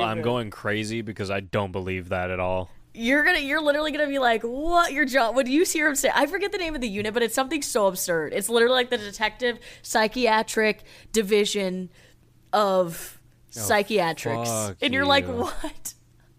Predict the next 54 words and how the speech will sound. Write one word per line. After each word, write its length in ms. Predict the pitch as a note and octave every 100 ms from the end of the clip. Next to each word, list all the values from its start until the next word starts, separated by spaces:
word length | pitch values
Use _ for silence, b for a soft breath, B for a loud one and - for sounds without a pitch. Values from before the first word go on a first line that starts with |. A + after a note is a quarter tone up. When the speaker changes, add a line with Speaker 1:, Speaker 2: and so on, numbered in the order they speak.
| _ - - -
Speaker 1:
Fuck 760 | B2 A#2+ B2 A#2+ A#2 G#2+ -
you, 420 | G#2 G2 G2 G2
dude. 360 | G2 F#2+ F#2+ F#2+
Speaker 2:
So 120 | -
we 140 | D4+ D#4
find 300 | D4+ D4+ E4+
out 100 | F4
that 60 |
the 80 | E4
detective 360 | C#4 C#4+ D4 C#4+
knew 220 | A#3+ B3
all 200 | C4 B3+
along 240 | A3+ G#3 G#3
that 100 | G3+
the 60 |
homeless 280 | G3 G3 G3+
man 200 | A3 F#3
was 160 | F3 F3
his 100 | F#3+
dad, 220 | G#3+ G#3
and 80 | F3+
everyone 300 | F3+ G3 F3+
else 180 | E3 E3+
did 160 | G3
as 160 | F3+ E3+
well, 380 | D#3+ E3+ G3 G#3
including 340 | F#3 F3+ E3+
the 60 | D3+
girlfriend. 560 | F3 F#3+ B3 B3 C#4 B B B B -
And 140 | A3
they 80 | G#3+
knew 160 | A3+
that 160 | G#3 F#3+
Keyes 320 | - A3+ G#3
had 140 | A3+ G3
this 120 | F#3
unrepressed, 720 | - G3+ G3 F3 G3 G3 - -
or 120 | A3
these 200 | A#3 G3+
repressed 460 | G#3 - A3 G#3 -
feelings, 380 | A3 G3 F3+
so 80 | E3+
they're 120 | F3+
trying 280 | F3 G#3 F#3
to, 80 | F3+
like, 260 | F3 E3 -
get 200 | G3+ G3
him 120 | G3
to 80 | E3+
tap 320 | - F3 F3+
into 340 | F#3 F3+ F#3+
it 80 | F3+
and, 100 | E3+
like, 240 | D#3+ D#3+